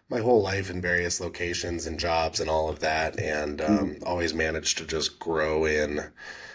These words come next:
Speaker 1: um, in keeping contact information and staying in touch with people. And then,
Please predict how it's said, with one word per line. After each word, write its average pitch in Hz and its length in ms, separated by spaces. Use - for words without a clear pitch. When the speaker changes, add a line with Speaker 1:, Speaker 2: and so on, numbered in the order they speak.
Speaker 1:
um, 73 580
in 90 220
keeping 90 400
contact 85 540
information 80 580
and 78 100
staying 78 340
in 71 100
touch - 260
with 85 140
people. 90 420
And 76 140
then, 73 440